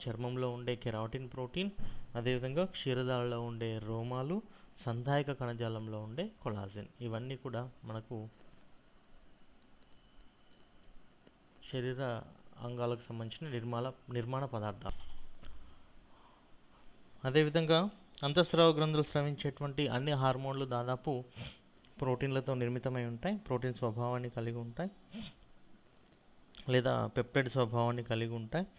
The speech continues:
అలా అంతఃస్రావ గ్రంథుల హార్మోన్ల నిర్మాణంలో కూడా మనకు ప్రోటీన్లు ఉపయోగపడతాయి. అదేవిధంగా దేహంలో వివిధ జీవ ప్రక్రియలు జరగాలంటే మనకు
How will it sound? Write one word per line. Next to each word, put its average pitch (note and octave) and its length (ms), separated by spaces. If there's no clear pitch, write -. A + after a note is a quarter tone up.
అలా C3 260
అంతఃస్రావ C3 560
గ్రంథుల A#2+ 440
హార్మోన్ల A#2 760
నిర్మాణంలో B2+ 600
కూడా A#2+ 380
మనకు A2+ 220
ప్రోటీన్లు A2+ 680
ఉపయోగపడతాయి. G#2+ 760
అదేవిధంగా A#2+ 520
దేహంలో B2 640
వివిధ A#2+ 340
జీవ A#2+ 320
ప్రక్రియలు A#2 440
జరగాలంటే A#2 800
మనకు A#2+ 200